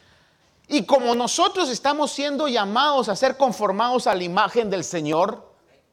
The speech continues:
es lo que la Biblia dice. Y aunque es un estándar bastante alto, pero es, hermanos amados, lo que la Biblia dice.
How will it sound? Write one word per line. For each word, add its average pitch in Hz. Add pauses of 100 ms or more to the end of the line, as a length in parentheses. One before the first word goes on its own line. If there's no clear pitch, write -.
(140)
es 208
lo 240
que 240
la 196
Biblia 190
dice. 196 (800)
Y 190
aunque 185
es 262
un 247
estándar 247
bastante 220
alto, 233
pero 185
es, 214
hermanos 214
amados, 214
lo 220
que 190
la 170
Biblia 214
dice. 254